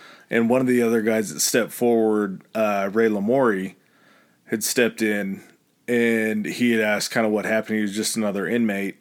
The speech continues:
And as he had asked what happened, his name ended up starting to be circulated as somebody that was kind of an antagonist in the whole thing. So as the head guard went to the, um,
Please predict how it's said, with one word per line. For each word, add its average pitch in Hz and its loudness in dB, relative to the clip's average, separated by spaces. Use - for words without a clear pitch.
And 110 0
as 107 -4
he 120 2
had 110 2
asked 107 -2
what 101 -2
happened, 113 -2
his 123 2
name 120 4
ended 110 0
up 107 -4
starting 113 2
to 104 -4
be 104 -4
circulated 107 0
as 95 -4
somebody 104 0
that 98 -6
was 95 -8
kind 117 -2
of 107 -2
an 104 -4
antagonist 104 -4
in 98 -6
the 92 -6
whole 95 -6
thing. 98 -2
So 123 2
as 123 0
the 113 2
head 143 0
guard 120 2
went 120 -2
to 120 0
the, 104 -2
um, 95 -4